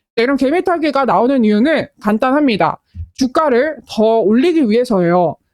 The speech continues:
만약에 주가를 내릴 거면 굳이 개미털기를 하지 않겠죠. 세력들이 주가를 올릴 거기 때문에 매물대를 가볍게 만들기 위해서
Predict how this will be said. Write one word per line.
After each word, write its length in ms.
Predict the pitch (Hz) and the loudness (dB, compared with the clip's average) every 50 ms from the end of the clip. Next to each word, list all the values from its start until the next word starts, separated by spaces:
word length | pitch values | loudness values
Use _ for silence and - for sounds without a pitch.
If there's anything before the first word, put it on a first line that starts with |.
| _ _ _ | _ _ _
만약에 580 | - 226 262 339 349 285 247 240 269 247 180 156 - | -2 0 0 0 0 0 0 0 2 0 0 -2 -4
주가를 400 | - 285 262 370 381 359 349 247 | -4 -4 -2 -2 -2 0 0 0
내릴 300 | 202 196 202 254 277 269 | 0 0 0 0 -2 -2
거면 460 | - 220 196 220 269 285 233 165 151 - _ _ | -2 -2 0 0 0 0 -2 -2 -4 -8 _ _
굳이 400 | - 262 240 - 339 359 359 349 | -4 -4 -2 0 -2 -2 -2 -2
개미털기를 640 | - 247 233 277 302 - 339 330 277 277 294 277 277 | -2 0 0 0 0 -2 -2 -2 -2 -2 -2 -2 -2
하지 220 | 262 311 294 - 214 | -2 -4 -2 -2 -4
않겠죠. 640 | 165 160 - 226 214 - - 180 175 180 175 156 - - _ - - - _ _ _ | -4 -4 -6 -6 -6 -2 -2 0 0 2 0 -2 -4 -8 _ -20 -20 -20 _ _ _
세력들이 560 | 392 392 403 403 - 277 254 330 339 226 170 - - - | -4 -2 -2 -2 -2 -2 0 0 0 0 -2 -4 -8 -10
주가를 400 | - - 277 247 - 339 339 330 | -6 -6 -4 -2 -2 -2 0 2
올릴 320 | 277 214 214 262 339 349 339 | 2 2 2 2 0 0 0
거기 240 | 311 302 285 277 | -2 -2 -2 -2
때문에 520 | 233 269 269 247 220 208 285 330 277 180 - - _ _ _ _ | -2 0 0 2 2 2 2 0 0 -2 -6 -10 _ _ _ _
매물대를 760 | - 208 226 277 349 359 349 330 302 285 247 240 277 320 311 - | -2 0 2 2 0 0 0 0 0 0 2 0 0 -2 -4 -12
가볍게 640 | _ - - - 202 214 190 320 381 370 - 359 370 | _ -14 -6 -4 -2 0 0 0 -2 -2 -2 -2 -2
만들기 440 | 330 247 208 214 240 254 220 214 208 | 0 0 0 0 0 0 0 0 0
위해서 480 | 190 180 180 - 214 294 - 180 - | 2 0 0 0 0 0 0 -2 -2